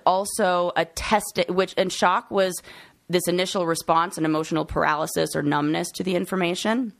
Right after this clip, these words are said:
And then a testing stage, which was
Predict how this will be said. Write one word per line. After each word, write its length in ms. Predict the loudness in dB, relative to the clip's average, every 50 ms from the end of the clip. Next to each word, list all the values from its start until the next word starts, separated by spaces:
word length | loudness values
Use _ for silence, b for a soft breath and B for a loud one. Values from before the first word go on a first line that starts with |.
| _ _ _ _ _ _ _ _ _ _ _ -20 -20 -2
And 220 | 0 0 2 2 2
then 340 | 2 2 2 0 -2 -4 -6 B B B B B B
a 80 | 0 0
testing 560 | 0 -2 2 2 2 2 2 -4 -2 -2 -2
stage, 500 | -2 0 -2 -2 0 -2 -6 -8 -12 B B B B B
which 260 | B 0 0 0 0
was 300 | 0 0 0 0 -2 -6